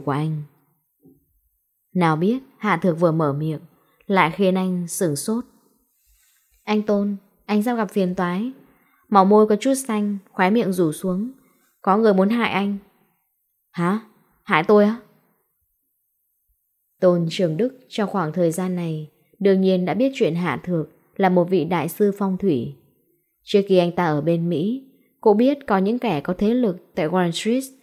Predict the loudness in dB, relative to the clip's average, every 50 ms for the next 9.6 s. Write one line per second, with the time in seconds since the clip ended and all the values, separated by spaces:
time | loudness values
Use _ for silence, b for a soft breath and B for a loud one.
0 | b b b b b b 2 6 6 6 6 4 0 -2 0 2 2 2 2 2
1 | 0 -2 -4 -4 -4 -6 -4 -4 -4 -4 -4 -4 -4 -2 -2 -2 -2 -2 -2 -2
2 | -2 -2 -2 -2 -4 -8 -12 -16 _ _ _ _ _ _ _ _ _ _ _ _
3 | _ _ _ _ _ _ _ _ _ -14 -4 -2 0 0 0 0 0 0 2 2
4 | 2 2 2 -2 -2 -4 -4 -4 -4 -4 -4 -4 -4 -2 0 0 0 0 0 0
5 | 0 0 -2 -2 -2 -2 -4 -4 -6 -10 -14 _ _ _ _ _ _ _ -2 2
6 | 2 2 2 2 0 -2 0 -2 -2 -4 -4 -4 -4 -4 -2 -2 0 0 0 2
7 | 0 0 0 0 -2 -2 -2 -2 -4 -8 -12 _ _ _ _ _ _ _ _ _
8 | _ _ _ _ -4 0 0 0 2 0 -2 0 0 0 0 0 0 -2 0 0
9 | 0 0 0 0 -2 -2 -4 -4 -6 -6 -6 -10